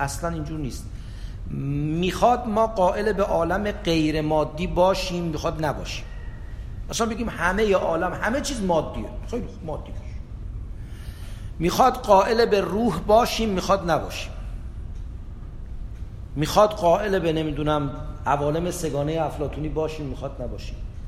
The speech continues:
عرض من اینه، اونی که از قرآن مستفاد می‌شه، اصرارم روش داره،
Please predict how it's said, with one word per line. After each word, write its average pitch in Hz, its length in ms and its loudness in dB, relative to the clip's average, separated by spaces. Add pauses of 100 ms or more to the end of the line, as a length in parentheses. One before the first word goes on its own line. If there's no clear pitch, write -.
(580)
عرض 170 360 2
من 180 320 0
اینه، 143 220 -2 (960)
اونی 208 200 -2
که 185 140 -2
از 151 220 0
قرآن 170 320 0
مستفاد 135 640 -2
می‌شه، 123 320 -4 (840)
اصرارم 190 760 6
روش 131 220 -4
داره، 101 260 -4